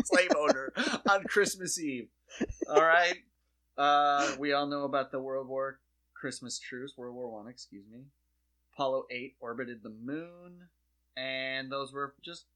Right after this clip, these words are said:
Speaker 1: kind of fascinating historical events. Let's get something weird. Let's cap her with something weird here. Beer or else, we had, uh,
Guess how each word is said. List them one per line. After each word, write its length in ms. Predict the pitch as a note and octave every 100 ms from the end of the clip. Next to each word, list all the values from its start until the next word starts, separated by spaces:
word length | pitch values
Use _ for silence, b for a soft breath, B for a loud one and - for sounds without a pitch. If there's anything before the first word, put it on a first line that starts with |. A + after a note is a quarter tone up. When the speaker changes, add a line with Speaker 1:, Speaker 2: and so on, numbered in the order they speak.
| _
Speaker 1:
kind 140 | D4+ E4
of 80 | -
fascinating 640 | C#3 B2+ C#3 C3 B2 A#2+
historical 540 | A#2+ - A#2 A2+ A#2 A2+
events. 400 | B2 B2 - - _ _ -
Let's 160 | G#3 -
get 180 | A#3
something 420 | - D#3 D3 D#3 B2
weird. 520 | A#2 A#2+ B2 B2+ B2 _ _ _ _
Let's 180 | - F3+
cap 340 | - D3+ C3+ C#3
her 160 | C#3+
with 120 | C3+
something 380 | - C3+ C3 B2+
weird 480 | A2+ G#2+ A2+ A2+ A2+ B2
here. 460 | A#2 A#2 A#2 A#2+ _ _ _ _ _ _ -
Beer 240 | D3 F3 E3+ -
or 20 |
else, 640 | C#3+ C#3+ C#3+ C#3+ C#3+ - -
we 140 | C3+
had, 340 | B2+ B2+ B2 A#2+
uh, 280 | A#2 A2